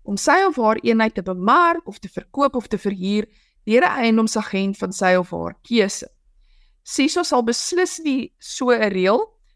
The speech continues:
van hierdie aard registreer nie. 'n Skema mag egter versoek dat slegs eiendomsagente wat by hulle geregistreer is,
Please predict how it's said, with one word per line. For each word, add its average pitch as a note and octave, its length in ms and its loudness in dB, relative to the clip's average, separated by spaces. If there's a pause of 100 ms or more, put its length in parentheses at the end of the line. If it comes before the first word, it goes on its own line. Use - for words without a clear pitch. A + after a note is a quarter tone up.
(100)
van G3 140 -2
hierdie G#3 280 0
aard C4+ 340 0
registreer C4 680 -2
nie. G4+ 180 -8 (580)
'n G3+ 60 0
Skema D#4 520 2
mag G3+ 340 0
egter A3+ 340 -2
versoek - 520 -4
dat G#3 180 0
slegs - 380 -4 (140)
eiendomsagente C#4 920 0
wat G3 220 -2
by F#3+ 160 2
hulle F3+ 160 0
geregistreer C4 920 0
is, - 280 -6